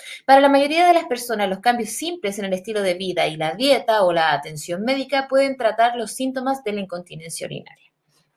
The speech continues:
Entonces, este, esta historia, pucha, que fome que igual ustedes cre-, van a creer que yo estoy exponiendo a, a, a mi madre,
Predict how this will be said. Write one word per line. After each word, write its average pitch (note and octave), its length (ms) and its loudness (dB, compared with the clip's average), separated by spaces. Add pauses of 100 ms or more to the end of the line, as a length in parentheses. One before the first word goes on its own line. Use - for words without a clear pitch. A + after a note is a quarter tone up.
(240)
Entonces, - 1000 -2 (1300)
este, D4 880 4
esta F4 220 4
historia, A3 720 2 (1120)
pucha, - 280 0
que D#4+ 140 0
fome E4 320 2
que E4 100 -4
igual D4+ 640 4
ustedes D#4 380 2
cre-, C#4+ 180 4
van C#4 120 4
a C#4+ 100 2
creer C#4+ 220 0
que C#4 120 -6
yo C4 80 -2
estoy C#4 380 0
exponiendo C4+ 760 0
a, D4+ 400 6
a, C#4 380 4
a C4 40 4
mi B3+ 140 -2
madre, A#3+ 680 2